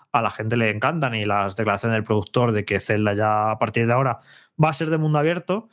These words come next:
A mí, por un lado, eh, digo, "Uf, qué pereza", ¿no? Porque, <laughs>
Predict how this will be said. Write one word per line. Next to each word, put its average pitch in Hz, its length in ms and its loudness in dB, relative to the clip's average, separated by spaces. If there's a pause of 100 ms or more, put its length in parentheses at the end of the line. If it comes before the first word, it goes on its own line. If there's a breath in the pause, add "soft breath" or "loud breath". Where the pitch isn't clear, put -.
(480 soft breath)
A 156 100 4
mí, 170 80 2
por 190 140 2
un 196 120 2
lado, 190 380 0
eh, 143 640 2
digo, 131 260 0
"Uf, - 380 -8
qué 123 100 -2
pereza", 123 360 -2
¿no? 131 100 -2
Porque, 139 280 2
<laughs> 135 520 0